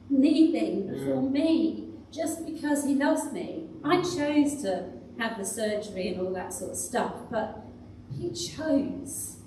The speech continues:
Speaker 1: to go through the most brutal death because, because he loved me, just because he loved me. And there he is, he's still serving me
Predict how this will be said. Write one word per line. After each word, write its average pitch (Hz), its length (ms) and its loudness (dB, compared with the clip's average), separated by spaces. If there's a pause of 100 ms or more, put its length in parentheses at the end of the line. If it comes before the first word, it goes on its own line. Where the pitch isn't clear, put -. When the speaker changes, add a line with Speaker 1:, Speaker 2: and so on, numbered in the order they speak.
(420)
Speaker 1:
to - 60 -12
go 247 200 0
through 247 300 -2
the 233 100 -4
most 233 380 -4
brutal 247 680 2
death - 460 -6 (400)
because, 208 600 -10 (480)
because 285 380 -8
he 240 60 -8
loved 202 280 -10
me, 185 380 -4
just 240 240 -10
because 254 260 -10
he 214 120 -6
loved - 160 -8
me. 226 80 -8
And 262 100 4
there 349 220 2
he 320 140 -2
is, - 100 -4
he's - 180 -6
still 330 260 -8
serving 302 560 -2
me 285 440 -2